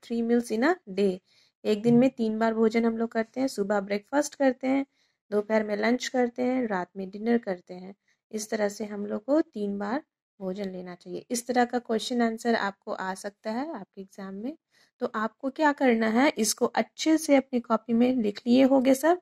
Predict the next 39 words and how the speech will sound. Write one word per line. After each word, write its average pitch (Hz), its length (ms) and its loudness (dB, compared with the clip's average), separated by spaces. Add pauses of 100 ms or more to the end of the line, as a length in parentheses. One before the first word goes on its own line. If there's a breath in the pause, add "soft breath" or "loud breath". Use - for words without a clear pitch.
(520)
जो 226 80 4
नहीं 233 240 8
लिखे 277 300 6
हो 285 120 6
वो 262 160 6
अच्छे - 380 0
से 269 140 2
लिख 233 220 0
लेना 240 300 0 (440 soft breath)
और 196 120 -2
लिख 220 280 -2
कर 277 140 4 (120)
याद 220 320 4
करना 170 340 -6
है, 185 240 -16 (220)
ठीक - 200 -6
है। 285 120 2
फिर 254 260 2
से 285 140 0
मैं 277 140 6
आपको 254 240 0
बोल 233 180 6
रही 226 100 4
हूँ - 20 4
इसको 233 180 -2
याद 202 320 0
करने 202 280 -6
के 220 120 -8
लिए, 294 140 -6
क्योंकि 202 320 -12
ये 247 220 2 (600)
क्वेश्चन 208 880 -4
आंसर 220 340 -4
आपके 226 500 -4
लिए 247 200 0
बहुत 196 320 -6
ही 240 60 -8
इंपॉर्टेंट 190 640 -10
है। 196 80 -16